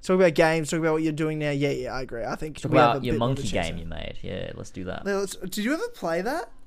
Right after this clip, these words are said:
Speaker 2: I got a code for it, but I've not played it. I want
Speaker 1: Yeah.
Speaker 2: to, though, to be honest. I wanna see what it's
Speaker 1: I
Speaker 2: all
Speaker 1: feel like
Speaker 2: about,
Speaker 1: we
Speaker 2: 'cause
Speaker 1: sh-,
Speaker 2: I saw a
Speaker 1: feel
Speaker 2: lot
Speaker 1: like
Speaker 2: of people
Speaker 1: there's a
Speaker 2: say it was
Speaker 1: video
Speaker 2: not
Speaker 1: there
Speaker 2: good,
Speaker 1: for you.
Speaker 2: and a lot of people said it was, so I'd like to, I'd like to see what it's like. I could, yeah, I could, I could call it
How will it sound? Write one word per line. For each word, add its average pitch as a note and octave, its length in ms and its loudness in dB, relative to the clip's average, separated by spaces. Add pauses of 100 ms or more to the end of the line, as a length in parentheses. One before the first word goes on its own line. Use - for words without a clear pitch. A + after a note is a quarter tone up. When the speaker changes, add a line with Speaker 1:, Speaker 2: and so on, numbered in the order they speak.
(160)
Speaker 2:
I A#2 60 -4
got - 100 2
a - 40 0
code B2+ 300 4
for E2 300 -4
it, D2+ 200 -8
but F2 100 -4
I've F2+ 120 -4
not G#2+ 140 -10
played E2+ 260 -4
it. D#2+ 140 -8 (1000)
I B2 60 2
want D#3+ 280 2
Speaker 1:
Yeah. E2+ 80 -4
Speaker 2:
to, D2+ 60 -8
though, C#2 220 -6
to - 120 -14
be B1+ 100 -10
honest. B1+ 460 -10
I - 60 -6
wanna A#2 100 -6
see A#2 140 -6
what G2 80 -4
it's - 100 -6
Speaker 1:
I - 40 -8
Speaker 2:
all E2+ 40 -4
Speaker 1:
feel G3+ 120 0
like - 100 2
Speaker 2:
about, - 60 -4
Speaker 1:
we G2+ 120 -4
Speaker 2:
'cause - 260 -12
Speaker 1:
sh-, - 380 -18 (600)
Speaker 2:
I - 60 -10
saw C3 120 -6
a - 40 0
Speaker 1:
feel A#2+ 60 2
Speaker 2:
lot A2+ 40 4
Speaker 1:
like G#2+ 60 2
Speaker 2:
of - 40 -6
people D#3+ 120 -2
Speaker 1:
there's - 80 -4
a - 20 -6
Speaker 2:
say G#2+ 100 0
it F#2 100 0
was - 120 -6
Speaker 1:
video F2+ 120 -4
Speaker 2:
not - 80 -8
Speaker 1:
there G#2 100 -2
Speaker 2:
good, B2+ 160 -4
Speaker 1:
for C3 40 -12
you. B2+ 100 -12
Speaker 2:
and F2 100 -10
a - 20 -6
lot F2 100 -4
of E2 60 -8
people F#2 160 -10
said F2 100 -6
it D2+ 80 -8
was, E2 280 -6
so - 200 -12
I'd - 100 -12
like - 180 -14
to, - 200 -16 (320)
I'd - 100 -10
like A#2+ 140 -8
to - 60 -18
see F#2+ 100 -8
what E2+ 80 -4
it's - 160 -12
like. E2 240 -6
I F2+ 80 -8
could, G#2 160 -12
yeah, A#2+ 140 -2
I G#2+ 80 0
could, G#2+ 140 -8 (140)
I F#2+ 60 0
could G#2 200 -6
call A2+ 240 0
it F#2 220 -2